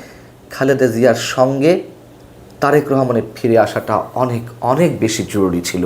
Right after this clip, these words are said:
অনেক বেশি গুরুত্বপূর্ণ ছিল। এই সময়ে যেহেতু নির্বাচন নিয়ে অনেক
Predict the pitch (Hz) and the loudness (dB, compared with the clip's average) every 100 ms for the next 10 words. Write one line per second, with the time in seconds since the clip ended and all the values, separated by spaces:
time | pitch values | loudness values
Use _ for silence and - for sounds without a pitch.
0 | 85 113 147 160 98 107 160 170 - 117 | -2 0 2 0 -2 0 0 2 0 0
1 | 131 - 101 95 90 - 92 - - - | -2 -4 -8 -8 -8 -8 -10 -10 -14 -20
2 | - - - - - - - - - - | -20 -20 -20 -20 -20 -20 -20 -20 -18 -18
3 | - - - - - - - - - - | -16 -16 -16 -16 -16 -16 -14 -14 -14 -14
4 | - - - - - - - - - - | -14 -14 -16 -16 -16 -16 -16 -16 -16 -16
5 | - - - - - 175 - 147 101 71 | -16 -16 -16 -4 0 2 2 4 4 0
6 | - - - - - - - - - - | -8 -20 -20 -20 -20 -20 -20 -20 -20 -20
7 | - - - - - - - - - - | -20 -20 -20 -20 -18 -16 -14 -14 -16 -16
8 | - - - - - 147 170 196 196 160 | -16 -14 -14 -8 0 4 4 4 2 4
9 | 151 143 180 180 180 170 170 175 180 - | 0 4 2 2 0 -2 0 0 0 2
10 | 139 147 | 0 0